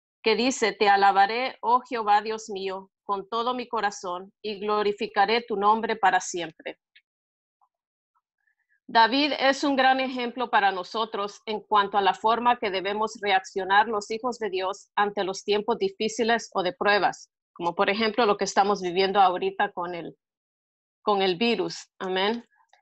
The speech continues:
A veces no sentimos deseos de alabar a Dios, pero Dios no deja de ser Dios solo porque no sintamos deseos de honrarlo. Se honra a Dios con nuestra alabanza, primero porque Él es Dios, por amor,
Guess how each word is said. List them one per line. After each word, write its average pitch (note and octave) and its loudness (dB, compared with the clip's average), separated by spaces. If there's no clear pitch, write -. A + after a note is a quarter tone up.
A G#3+ 6
veces C4+ -2
no B3 -2
sentimos B3+ -4
deseos A3 -6
de G#3+ -4
alabar F#3+ 0
a G3+ 2
Dios, F#3 -10
pero G#3+ -6
Dios B3 -4
no A3+ -6
deja A#3+ -4
de G#3 -6
ser G#3 -10
Dios G#3 -4
solo A#3 -2
porque G3+ -6
no G#3 0
sintamos G3+ 0
deseos F#3+ -6
de F3+ -8
honrarlo. F3 0
Se B3 2
honra C#4+ 6
a C4 0
Dios B3 -6
con A#3 -10
nuestra G#3 -6
alabanza, F#3 -2
primero G#3+ -4
porque G3+ -8
Él A#3 -4
es B3 -8
Dios, G3 -6
por F#3 -4
amor, A3 0